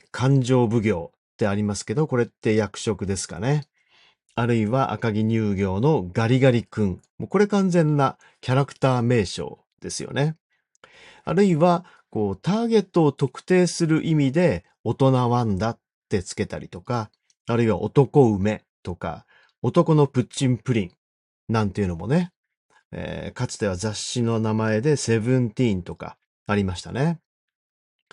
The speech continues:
あるいは、その商品を開発した人とか、えー、歴史上の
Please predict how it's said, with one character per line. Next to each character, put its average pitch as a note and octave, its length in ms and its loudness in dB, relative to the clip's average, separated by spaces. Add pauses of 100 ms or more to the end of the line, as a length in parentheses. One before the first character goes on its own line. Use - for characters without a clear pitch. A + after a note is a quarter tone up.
(320)
あ C3 100 -2
る C#3+ 100 4
い B2 100 2
は、 A2+ 240 0 (240)
そ - 200 -4
の E3+ 80 4
商 E3+ 260 2
品 C3 280 0
を B2+ 280 2
開 F#3 280 2
発 F3+ 340 -2
し - 100 -10
た D#3+ 140 -2
人 - 400 -4 (160)
と G#2 100 -2
か、 E2 240 -10 (440)
え - 600 -10
ー、 - 40 -20 (460)
歴 B2+ 260 -2
史 G3 180 -2
上 F#3+ 260 4
の G3+ 320 2